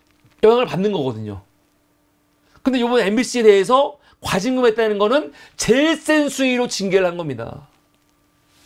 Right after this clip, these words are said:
이건 거의 엠비씨 제어가 하지 않겠다는, 엠비씨를 날릴 수가 없-, 날릴 방법이 없으니까 엠비씨 방송을 그냥 없애려는 것 같아. 아니, 제어가 안 되게. <laughs>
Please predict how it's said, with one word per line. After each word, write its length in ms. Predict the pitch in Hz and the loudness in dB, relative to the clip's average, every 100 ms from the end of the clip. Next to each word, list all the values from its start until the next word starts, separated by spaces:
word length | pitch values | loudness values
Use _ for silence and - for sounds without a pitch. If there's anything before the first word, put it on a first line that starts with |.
| _ - | _ -10
이건 200 | 196 240 | -6 -6
거의 560 | 156 180 226 233 147 110 _ - | -2 0 2 0 -2 -6 _ -6
엠비씨 680 | 180 208 277 - 226 214 156 - - | -4 -2 -2 -2 -2 -2 -4 -12 -12
제어가 380 | - 190 214 214 | 0 4 4 2
하지 180 | 214 | -2
않겠다는, 540 | 180 160 196 151 127 95 - _ _ _ _ _ - | -4 -4 -4 -4 -4 -10 -20 _ _ _ _ _ -4
엠비씨를 460 | 196 233 240 240 | -2 -2 -2 -2
날릴 260 | 214 165 214 | 2 2 2
수가 200 | 214 214 | 0 -4
없-, 260 | 156 170 156 - _ | -4 -12 -20 -20 _
날릴 180 | 175 190 | -2 -2
방법이 260 | 156 220 214 | -2 0 0
없으니까 640 | 143 175 160 233 139 101 _ - | -2 -6 -2 -2 -2 -8 _ -10
엠비씨 300 | 175 202 277 | -6 -4 -4
방송을 380 | 156 175 190 214 | -6 -4 -2 -2
그냥 340 | 185 214 147 - - | 0 -2 -4 -12 -8
없애려는 500 | 151 160 269 277 247 | -6 -4 -4 -2 -2
것 220 | 160 123 | -4 -6
같아. 400 | - 110 120 117 - _ _ - | -8 -8 -8 -12 -18 _ _ -6
아니, 160 | 147 | -6
제어가 420 | - 175 202 202 | -2 0 2 0
안 140 | 127 120 | -4 -8
되게. 320 | 123 107 95 _ _ _ _ _ _ _ _ _ _ _ _ | -8 -10 -14 _ _ _ _ _ _ _ _ _ _ _ _
<laughs> 360 | - 554 508 | -8 -6 -10